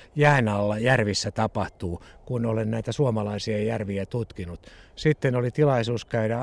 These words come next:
Antarktiksella ja totesin, että huh, huh, ovat vähän erilaisia paikkoja. Ja nyt sitten tässä muutamana vuonna, kun ollaan Sisämongoliassa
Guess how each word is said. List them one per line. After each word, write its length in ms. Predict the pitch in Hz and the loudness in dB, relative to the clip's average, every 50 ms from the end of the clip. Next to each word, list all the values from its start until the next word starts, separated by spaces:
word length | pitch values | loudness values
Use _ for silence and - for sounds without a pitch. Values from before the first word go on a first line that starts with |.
| 156 | 2
Antarktiksella 800 | 180 175 151 - 135 123 - - - 120 - - 135 123 117 117 | 4 4 4 2 0 0 -2 -6 -10 -6 -4 -2 -2 -2 0 0
ja 100 | 120 117 | -2 -2
totesin, 480 | - - 143 131 - 120 - - 117 110 | 0 0 0 0 0 -2 -2 0 -2 -2
että 300 | 110 - - - 127 - - - - - - - | -2 -4 -4 -4 -4 -4 -6 -12 -20 -4 0 2
huh, 160 | 165 156 - - - - | 4 4 2 2 4 6
huh, 200 | 190 165 - - - - - - - - - - - - - - - - - _ | 6 6 4 2 -12 -18 -20 -20 -20 -20 -20 -20 -20 -20 -20 -20 -20 -20 -20 _
ovat 320 | - - 151 131 120 - - | 0 2 2 2 2 2 6
vähän 240 | 160 180 185 180 175 | 6 8 10 10 10
erilaisia 840 | 175 180 180 175 165 156 147 139 139 139 139 - - 147 147 135 | 10 10 10 10 10 8 8 8 6 4 4 4 4 4 4 4
paikkoja. 600 | - - 151 147 139 135 131 - - 143 139 135 | 4 4 4 4 4 4 2 0 0 0 2 2
Ja 160 | 139 143 139 139 | 2 2 2 2
nyt 220 | 151 147 - - | 0 0 -2 -2
sitten 400 | - - 147 143 - - 143 127 | 2 2 2 2 2 0 -4 -2
tässä 340 | - 135 127 - - 139 113 - - - - - - - | 0 0 0 0 0 -2 -2 -4 -8 -20 -20 -20 -12 -4
muutamana 520 | - 156 139 - - 127 131 127 123 127 127 | -2 0 0 2 2 2 2 2 2 2 2
vuonna, 320 | 131 131 131 131 127 123 | 4 4 4 4 2 0
kun 220 | - - 139 127 127 | -2 0 0 0 2
ollaan 360 | 127 127 123 127 127 123 117 - - - - - - - - | 2 2 2 2 2 0 -2 -4 -10 -20 -20 -20 -20 -16 -6
Sisämongoliassa 1200 | - - 160 143 - 131 123 120 117 117 120 117 113 113 113 113 120 117 117 117 - - 131 | -2 0 2 4 4 4 4 4 2 2 2 2 2 2 0 0 0 0 0 -2 -2 -2 -2